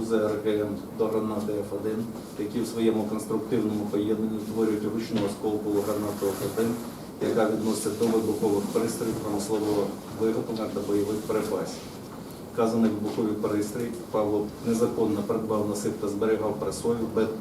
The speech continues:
без передбаченого законом дозволу, без мети збуту для використання у власних цілей. Прокурор Білоцерківської окружної прокуратури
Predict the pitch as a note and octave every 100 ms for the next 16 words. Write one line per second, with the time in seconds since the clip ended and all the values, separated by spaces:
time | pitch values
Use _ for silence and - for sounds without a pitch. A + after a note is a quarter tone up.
0 | - A2 G#2+ G2+ G2+ G2+ G#2 G#2 G2+ G2
1 | G2+ G2+ G2 G2 A2 A2+ A2 G2+ G#2 G2+
2 | G2 - G2+ - A2 - - G2 - -
3 | G#2 - - - - A2+ G2+ F#3+ G2+ -
4 | - - - - - - - - - -
5 | - - - A2 - B2 A#2 A2 D3 -
6 | A#2 B2 A2 A2 G#2 G#2+ G#2 G#2+ G2+ A2+
7 | A#2 A2+ A2 G#2+